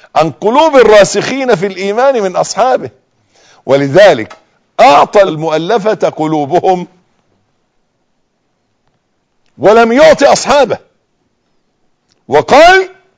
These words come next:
'أكلهم إلى ما جعل الله في قلوبهم من الغناء والخير.'"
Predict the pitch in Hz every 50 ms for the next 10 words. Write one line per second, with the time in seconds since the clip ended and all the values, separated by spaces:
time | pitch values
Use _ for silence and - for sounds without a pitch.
0 | _ _ _ _ _ _ _ _ _ _ _ _ _ _ _ - 147 156 151 -
1 | 160 156 160 185 202 196 185 165 143 139 - _ 135 135 131 139 143 139 135 131
2 | 135 143 139 135 135 135 131 185 180 170 156 139 123 127 123 123 127 127 131 143
3 | 147 156 147 139 135 127 117 - 127 127 120 120 - 123 120 120 123 123 120 120
4 | 147 165 147 143 131 120 117 120 117 117 113 113 113 104 113 113 120 127 139 123
5 | - 110 101 98 95 92 - 80 76 67 - _ _ _